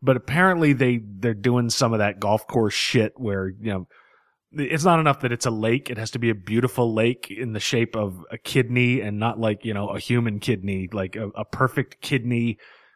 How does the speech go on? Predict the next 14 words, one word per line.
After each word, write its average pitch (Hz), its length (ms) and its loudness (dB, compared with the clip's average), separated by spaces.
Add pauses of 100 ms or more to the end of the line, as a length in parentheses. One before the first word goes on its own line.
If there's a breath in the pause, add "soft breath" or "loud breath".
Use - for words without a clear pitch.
(120)
So 170 100 2
yeah, 175 180 8
they, 156 140 6
they 151 100 6
were 147 100 6
doing 175 300 4
shit 156 360 2 (340 soft breath)
in 160 120 2
order 151 220 6
to - 140 -2
get 135 240 -2
the, 113 220 -2 (280)
the 135 80 0
banks 143 800 0